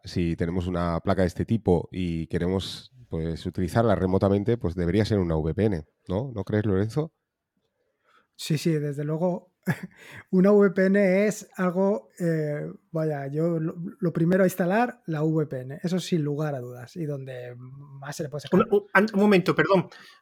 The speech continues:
Speaker 3: Como est-, este audio, digamos, está orientado para gente que está empezando, si os podíais explicar en un momento lo que es una V P N, para que así lo tengan más claro, y para qué se, se, se utiliza, por ejemplo, cualquiera de los dos, lo que queráis.
Speaker 1: Bueno, una, una V P N sería para poder acceder, ¿no? a tu red local.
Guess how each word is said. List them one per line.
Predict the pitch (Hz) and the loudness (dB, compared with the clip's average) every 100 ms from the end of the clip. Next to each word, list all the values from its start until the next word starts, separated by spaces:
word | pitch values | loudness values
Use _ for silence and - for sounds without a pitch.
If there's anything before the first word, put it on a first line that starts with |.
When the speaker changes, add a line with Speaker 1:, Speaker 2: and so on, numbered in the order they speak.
| _ | _
Speaker 3:
Como | - 147 147 | -2 2 0
est-, | - | 0
este | 185 185 233 220 | -2 4 8 10
audio, | 208 202 | 8 8
digamos, | 190 185 175 | 8 8 6
está | - 185 | 4 4
orientado | 165 151 160 | 4 2 2
para | 143 | 2
gente | - 160 151 | 0 0 0
que | 151 | 0
está | - | 0
empezando, | 147 131 165 147 147 | -2 0 0 2 0
si | - 147 | -4 -6
os | - | -4
podíais | - 143 190 196 180 | 0 2 2 2 -4
explicar | 170 170 170 170 | -6 -2 2 4
en | |
un | 165 | 4
momento | 165 160 151 160 | 2 2 2 2
lo | 147 143 | 2 2
que | 151 | 2
es | |
una | 151 | 4
V | 143 139 | 4 4
P | 139 135 | 4 0
N, | 170 | -2
para | 147 | -4
que | 135 | -4
así | - 143 | -4 -4
lo | 135 | -2
tengan | 139 127 120 | -2 -2 -2
más | 127 - | -2 0
claro, | 135 151 220 _ _ _ _ - | 0 0 -4 _ _ _ _ -6
y | 170 | 0
para | 147 - | 2 2
qué | 165 | 2
se, | 180 | 0
se, | 175 160 | 0 -2
se | - | 0
utiliza, | 170 147 156 - 240 _ _ _ _ - | -2 0 -2 -4 -8 _ _ _ _ -4
por | 135 | -2
ejemplo, | 151 139 | -2 -2
cualquiera | 120 143 | 0 4
de | 175 | 6
los | 175 | 6
dos, | 156 | 4
lo | 117 | -2
que | - | -4
queráis. | 131 160 - _ _ 123 | -2 -2 -4 _ _ 0
Speaker 1:
Bueno, | 123 113 | 2 2
una, | 117 107 | 2 2
una | 104 101 107 | 4 4 4
V | 113 113 | 4 4
P | 110 | 4
N | 120 | 2
sería | 123 104 110 | 2 2 4
para | 117 110 | 4 2
poder | 101 101 | 4 4
acceder, | 101 - 107 104 123 | 2 0 2 4 2
¿no? | 117 120 | 4 2
a | 131 | 4
tu | 98 | 4
red | 101 | 4
local. | 95 98 117 180 | 4 4 2 2